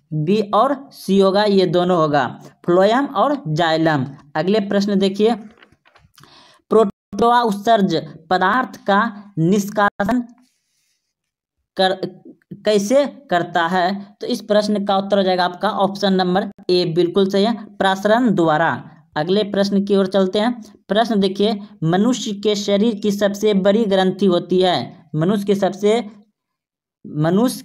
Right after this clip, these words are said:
के शरीर की सबसे बड़ी ग्रंथि होती है, तो यकृत होता है, ऑप्शन नंबर डी बिल्कुल सही है। अगले प्रश्न देखिए, प्रश्न है, शरीर का संतुलन बनाए रखता है, तो शरीर का संतुलन बनाए रखता है आपका,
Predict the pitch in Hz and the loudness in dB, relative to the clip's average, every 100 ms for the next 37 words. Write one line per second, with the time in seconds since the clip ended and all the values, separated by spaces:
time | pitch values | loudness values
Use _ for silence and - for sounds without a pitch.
0 | - 196 196 202 185 196 240 240 208 202 | -2 0 0 0 0 2 0 0 -2 0
1 | 208 202 214 196 202 226 202 190 196 202 | -2 0 0 2 2 2 2 2 2 2
2 | 175 175 196 202 247 - _ 175 190 196 | 2 0 0 0 -2 -10 _ 0 2 0
3 | 196 214 202 190 202 196 226 190 196 202 | 0 -2 0 -2 0 0 0 -2 0 0
4 | 190 185 185 170 190 262 - - 147 147 | 2 2 0 0 0 -2 -4 -8 -4 0
5 | 160 165 269 - 170 156 165 151 131 120 | 0 -2 -4 -4 -2 0 0 0 -4 -10
6 | - _ 160 190 214 202 208 208 208 202 | -16 _ -4 0 -2 -2 -4 -2 0 0
7 | 202 226 240 - - - - 214 240 226 | 0 -2 -2 -10 -20 -10 -2 0 0 0
8 | 196 208 202 208 233 254 247 190 190 214 | 0 0 0 0 2 0 0 0 0 -4
9 | - - 202 196 196 208 214 247 208 190 | -16 -6 0 2 4 4 2 2 2 2
10 | 190 190 247 262 - - _ _ 175 175 | 0 0 -2 -4 -14 -20 _ _ -2 -2
11 | 175 170 180 170 190 165 - - - 160 | -2 -6 -2 0 0 -2 -4 -12 -8 -8
12 | 160 185 220 214 202 196 196 185 196 226 | -2 2 2 0 -2 0 0 -2 0 0
13 | 233 190 180 190 190 190 - 196 190 196 | 0 0 0 0 0 -4 -2 -2 0 0
14 | 196 196 214 | -2 -2 -4